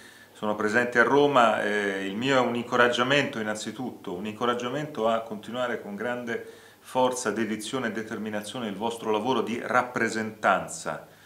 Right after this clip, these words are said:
di rappresentanza sociale, di parte sociale, di parte, eh, economica. Eh, lo dico in un momento nel quale sembrano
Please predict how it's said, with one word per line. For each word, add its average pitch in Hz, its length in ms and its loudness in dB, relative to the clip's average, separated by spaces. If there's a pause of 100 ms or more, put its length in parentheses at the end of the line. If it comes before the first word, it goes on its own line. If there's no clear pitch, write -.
(320)
di 107 480 -2
rappresentanza 113 960 2
sociale, 110 580 2
di 87 80 -8
parte 123 460 2
sociale, 104 540 0
di - 80 -12
parte, 113 580 -2 (420)
eh, 101 380 -2
economica. 113 880 2
Eh, - 540 -8
lo 101 160 -8
dico 127 260 -4
in 127 80 0
un 123 80 -2
momento 123 400 -2
nel 113 140 -6
quale 127 260 0
sembrano 110 680 -6